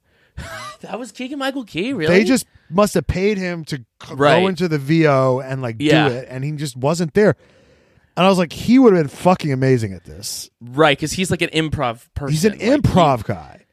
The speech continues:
Speaker 1: he knows how to, like, roll with the stuff and how to, like, w-, you know, when to pick and choose your moments, the whole thing.
Speaker 2: He would have been fucking incredible, A. And B, I'm like,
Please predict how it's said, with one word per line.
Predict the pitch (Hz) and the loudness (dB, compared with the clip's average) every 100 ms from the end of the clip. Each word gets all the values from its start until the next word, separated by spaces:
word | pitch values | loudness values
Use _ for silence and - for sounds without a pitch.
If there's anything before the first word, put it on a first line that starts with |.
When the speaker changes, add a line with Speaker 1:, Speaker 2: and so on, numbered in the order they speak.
| _ | _
Speaker 1:
he | 147 165 | -8 -2
knows | 185 180 | 0 2
how | 180 | 2
to, | 175 | 2
like, | 160 147 | 0 -2
roll | 113 127 143 147 | -4 -2 0 2
with | 139 - | 0 -2
the | 135 | -8
stuff | - 135 131 123 - | -4 0 2 0 -2
and | 123 117 110 | -4 -4 -6
how | 127 117 | -2 0
to, | 117 | 2
like, | 117 117 | 0 -2
w-, | 117 120 | -4 -4
you | 131 | -2
know, | 120 | 0
when | 135 | -2
to | 131 | 0
pick | - 139 | -2 -2
and | 135 | -4
choose | - 135 123 | -2 -2 -2
your | 117 | -6
moments, | 113 113 113 107 - | -6 -6 -6 -6 -4
the | 107 | -2
whole | 113 104 | -2 -4
thing. | - 113 90 - _ | -4 -6 -6 -10 _
Speaker 2:
He | - 175 247 | -4 2 2
would | 226 214 | 4 4
have | 196 135 | 4 2
been | 165 160 151 143 131 | 0 0 -2 -6 -12
fucking | - 165 156 147 | -6 -2 -2 -4
incredible, | 131 117 135 117 110 - _ _ _ _ - | -8 -4 -4 -2 -6 -10 _ _ _ _ 0
A. | 170 147 113 107 - _ _ - | 2 2 0 -8 -14 _ _ -6
And | 170 160 | -4 -2
B, | 135 233 220 | 0 2 4
I'm | 185 175 | 2 2
like, | 160 147 | 0 -2